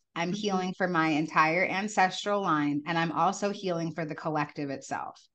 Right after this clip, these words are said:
Speaker 2: Mm-hmm.
Speaker 1: Now, many of the things that I've been through are collective wounds, and that's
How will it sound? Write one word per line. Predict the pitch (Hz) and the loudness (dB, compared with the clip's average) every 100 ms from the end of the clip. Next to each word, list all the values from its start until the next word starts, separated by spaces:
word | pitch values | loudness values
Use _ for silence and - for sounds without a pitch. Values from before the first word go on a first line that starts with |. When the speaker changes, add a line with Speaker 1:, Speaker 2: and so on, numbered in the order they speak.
| - | -14
Speaker 2:
Mm-hmm. | 185 180 - | -12 -8 2
Speaker 1:
Now, | 190 180 - | 4 4 2
many | 208 220 240 311 339 | 2 6 10 10 8
of | 240 220 | 6 4
the | 226 202 | 0 2
things | 196 190 208 | 2 2 2
that | 190 - | 2 4
I've | 175 170 | 2 2
been | 170 165 175 | -2 -2 -4
through | 233 247 262 294 294 _ _ - | 0 4 6 4 0 _ _ 4
are | 196 196 | 6 6
collective | - 202 185 185 - 226 226 | 0 0 4 2 2 -2 0
wounds, | 202 202 240 175 151 147 | 0 2 4 4 2 2
and | 170 190 | 2 4
that's | 190 - | 4 2